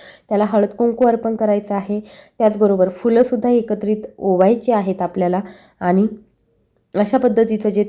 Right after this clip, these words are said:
तोरण आहे ते आपल्याला तयार करायचं आहे. हे तोरण जे आहे ते आपल्या देवघरासमोर ठेवायचं, अ, त्याला हळद कुंकू अक्षदा वाहून घ्यायच्या आणि आपल्या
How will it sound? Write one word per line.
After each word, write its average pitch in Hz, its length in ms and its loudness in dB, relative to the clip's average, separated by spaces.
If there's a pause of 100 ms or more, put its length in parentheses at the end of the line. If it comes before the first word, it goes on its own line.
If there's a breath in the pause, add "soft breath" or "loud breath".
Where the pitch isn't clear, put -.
तोरण 190 300 2
आहे 190 360 0
ते 214 180 -6
आपल्याला 175 360 0 (120)
तयार 170 240 2
करायचं 165 460 -4
आहे. 160 200 -8 (520 soft breath)
हे 208 60 0
तोरण 208 380 2
जे 208 80 2
आहे 190 260 0
ते 196 120 -6
आपल्या 190 460 0
देवघरासमोर 190 680 0
ठेवायचं, 190 560 -4 (460 loud breath)
अ, 185 140 -2
त्याला 208 200 0
हळद 240 220 2
कुंकू 233 360 -4
अक्षदा 214 480 0 (140)
वाहून 196 400 -2
घ्यायच्या 214 440 -2
आणि 202 440 -4 (920)
आपल्या 214 360 4